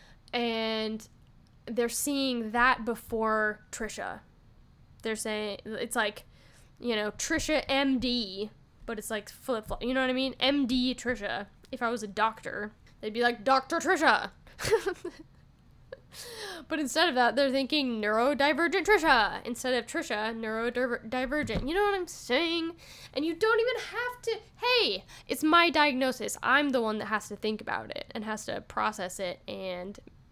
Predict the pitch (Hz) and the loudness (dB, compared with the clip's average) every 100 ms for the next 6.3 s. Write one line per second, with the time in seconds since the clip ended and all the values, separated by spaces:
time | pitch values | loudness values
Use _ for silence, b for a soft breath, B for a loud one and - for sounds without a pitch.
0 | - b - 294 233 226 214 208 226 214 | -20 b -2 0 2 2 0 -2 -4 -2
1 | 208 202 202 196 214 202 - - 254 247 | -2 -2 -4 -4 -4 -6 -10 -6 -6 -4
2 | 214 196 185 196 190 - B B 254 269 | -6 -6 -4 -4 -6 -10 B B 0 0
3 | 453 320 269 - 208 214 220 233 247 269 | 0 2 0 0 -2 0 0 -2 0 0
4 | 277 277 285 330 330 285 262 262 381 - | 2 2 4 2 0 -2 2 4 4 2
5 | 302 339 262 302 302 294 277 262 - 220 | -2 -4 -2 0 2 2 2 0 -2 -2
6 | 185 - | -2 -4